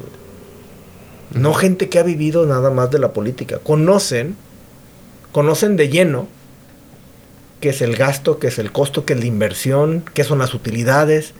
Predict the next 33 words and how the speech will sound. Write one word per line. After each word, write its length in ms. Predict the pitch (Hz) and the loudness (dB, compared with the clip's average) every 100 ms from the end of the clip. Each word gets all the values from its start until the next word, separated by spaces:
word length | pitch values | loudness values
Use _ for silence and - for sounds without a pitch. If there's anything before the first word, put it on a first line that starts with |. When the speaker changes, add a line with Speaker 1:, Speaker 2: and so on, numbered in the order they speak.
| - | -2
Speaker 1:
dónde 280 | 143 143 127 | 2 2 0
se 100 | 120 | -2
invierte. 640 | 113 117 147 175 170 156 - - - - - - - - - | -2 0 2 0 -2 -4 -8 -20 -20 -20 -20 -20 -20 -20 -2
Cuando, 600 | 165 170 170 160 165 170 | 0 2 2 6 8 8
y 140 | 202 151 | 4 0
perdón, 340 | 165 165 214 | 2 4 4
no 120 | 170 | 2
tengo 280 | 175 202 208 | 2 2 4
nada 240 | 190 196 196 | 6 6 4
en 120 | 185 | 4
contra 420 | 185 190 185 185 | 4 4 4 4
de 80 | 170 | 4
los 120 | 135 | 2
políticos, 680 | - 147 180 - - 139 139 | 0 0 -2 -2 0 0 0
no 160 | 135 | 0
me 100 | 151 | 2
gusta 320 | 139 143 139 113 | 2 0 0 0
la 140 | 107 | 0
política, 460 | 117 170 180 160 156 | 0 -2 -2 -2 0
no 220 | 131 135 | 2 2
soy 180 | 123 98 | 0 -2
político, 580 | 98 127 156 143 151 | -2 -2 -4 -2 0
no 160 | 143 131 | 2 0
tengo 260 | 131 127 117 | 0 -2 -2
a 20 | |
favor 320 | 113 113 107 | 0 0 0
ni 180 | 113 104 | -4 -6
ningún 480 | 92 101 101 117 113 | -6 -6 -4 -4 -2
partido, 440 | 104 101 147 156 | -4 -2 0 2
ni 100 | 143 | 0
mucho 220 | 120 - | -2 -2
menos, 300 | 135 190 127 | 0 0 -2
pero 340 | - 135 131 | -2 2 2